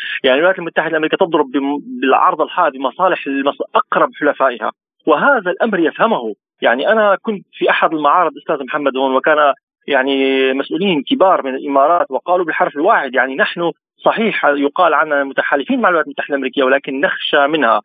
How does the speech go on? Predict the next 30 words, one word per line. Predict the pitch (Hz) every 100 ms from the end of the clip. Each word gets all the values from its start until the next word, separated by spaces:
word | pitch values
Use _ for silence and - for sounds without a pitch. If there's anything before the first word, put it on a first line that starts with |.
| _ _ -
يعني | 131 131 135 -
ال-، | 139 139 135 _ _ -
ال-، | 147 147
العديد | 147 139 147 247
من | 240 208
دول | 202
العالم | 185 190 170
تفهم | - 190 170
هذه | 185 165
النقطة، | 160 147 - 135
أن | 170 170
الولايات | 151 165 185
المتحدة | 175 151 151
لا | 151 202
حليف | - 170 175 -
لها، | 139 117 - _ -
لا | 180 214 185
صديق | 160 156 143
لها، | 117 113 _ _ 156
صديقها | 151 208 185
هو | 151 170 170 147
مصلحتها | 143 151 - 160 139
فقط، | 127 180 135 - _ -
وقد | - 151 156
ت-، | - - -
يعني | 165 139 151
وقد | 151 - 214
تضرب | 185 160
بأي | 139 202 180
حليف، | - 165 196